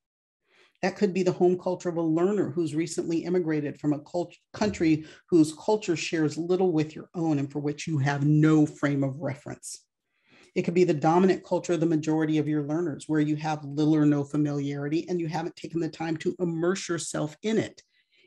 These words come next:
in order to learn. To become culturally, culturally competent is to navigate those spaces with respect and comfort and without offending the people in them. Think about the norms,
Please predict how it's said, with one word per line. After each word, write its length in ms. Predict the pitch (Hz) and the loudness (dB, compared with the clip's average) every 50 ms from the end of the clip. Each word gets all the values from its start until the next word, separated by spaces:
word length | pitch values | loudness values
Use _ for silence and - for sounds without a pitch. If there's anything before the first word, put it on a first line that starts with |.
| _ - | _ 2
in 120 | 190 170 | 2 4
order 260 | 160 143 135 139 139 | 4 2 0 -4 -6
to 160 | 135 - 156 | -8 -10 -10
learn. 460 | 147 135 135 151 143 143 - 143 135 _ _ _ _ _ _ _ _ _ _ _ _ _ _ _ _ _ _ _ _ _ - - - - - _ - | -8 -8 -6 -6 -6 -8 -10 -14 -20 _ _ _ _ _ _ _ _ _ _ _ _ _ _ _ _ _ _ _ _ _ -20 -20 -20 -20 -20 _ -4
To 120 | - 202 | -2 -2
become 500 | 151 175 175 - - - 214 226 247 247 | -2 -2 -4 -6 -6 -4 -2 -2 -2 -2
culturally, 440 | - - 208 202 208 - 196 180 190 - _ _ - | 0 0 -2 -2 0 -2 -4 -4 -4 -8 _ _ -12
culturally 520 | - - 220 214 - - 214 196 170 160 | -6 -4 -4 -4 -2 -4 -4 -2 -4 -4
competent 720 | 160 - - - 226 226 - 214 202 - - 123 123 - _ _ _ _ _ _ - | -6 -10 -10 -8 -6 -6 -6 -8 -8 -6 -6 -6 -6 -8 _ _ _ _ _ _ -6
is 140 | 180 156 - | -6 -4 -2
to 100 | - 175 | 0 0
navigate 640 | 165 160 160 170 196 214 226 196 190 175 170 - | 2 2 2 2 2 0 0 0 0 -2 -2 -2
those 180 | - 156 151 - | -4 -6 -6 -6
spaces 460 | - - 143 143 147 - 156 147 156 | -4 -2 -2 -2 -2 -4 -6 -6 -6
with 200 | 151 151 - - | -6 -8 -8 -8
respect 520 | 143 135 - - - 165 170 196 196 _ _ | -10 -10 -10 -8 -6 -6 -6 -6 -8 _ _
and 200 | - 151 139 127 | -4 -4 -4 -4
comfort 560 | - - - 240 233 - - - - - - - _ _ _ _ _ _ | -6 -6 -4 -4 -4 -4 -8 -14 -14 -14 -20 -20 _ _ _ _ _ _
and 160 | - 170 160 156 | -2 2 2 2
without 300 | 160 156 160 160 156 160 | 2 0 -2 -4 -2 -4
offending 520 | 156 156 - - 226 240 240 233 226 220 | -4 -6 -4 -2 0 0 0 0 0 0
the 120 | 208 208 | 0 0
people 420 | 202 - - 180 180 - 185 180 - | -2 -4 -6 -6 -6 -6 -8 -8 -4
in 220 | 156 156 151 147 135 | -2 0 0 2 0
them. 160 | 131 135 - - _ _ _ _ _ _ _ _ _ _ _ _ _ - - _ _ _ _ _ - | -2 -6 -8 -14 _ _ _ _ _ _ _ _ _ _ _ _ _ -20 -20 _ _ _ _ _ 0
Think 160 | - 269 262 | 0 2 2
about 300 | 294 254 226 208 202 208 | 2 2 2 0 0 0
the 80 | - 180 | 0 0
norms, 640 | 175 165 160 160 160 175 180 180 185 196 190 190 - | 0 2 2 2 2 4 4 4 4 2 0 -4 -10